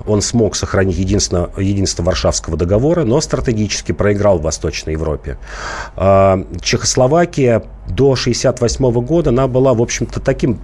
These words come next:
довольно-таки верным союзником Советского Союза. И здесь даже вот можно посмотреть на личность Дубчика, который проводил все эти реформы. Это был, по сути, свой советский человек.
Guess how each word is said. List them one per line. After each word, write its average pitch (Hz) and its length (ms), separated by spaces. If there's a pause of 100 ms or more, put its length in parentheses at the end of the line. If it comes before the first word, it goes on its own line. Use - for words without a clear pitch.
довольно-таки 143 400
верным 131 380
союзником 95 580
Советского 90 460
Союза. 110 560 (340)
И 87 60
здесь 117 160
даже 113 260
вот 110 160
можно 123 240
посмотреть 110 460
на 104 100
личность 110 340
Дубчика, 143 540 (320)
который 90 280
проводил 101 400
все 85 220
эти 80 120
реформы. 85 500
Это 104 140
был, 127 160
по 131 120
сути, 185 240
свой 160 240
советский 151 420
человек. 156 560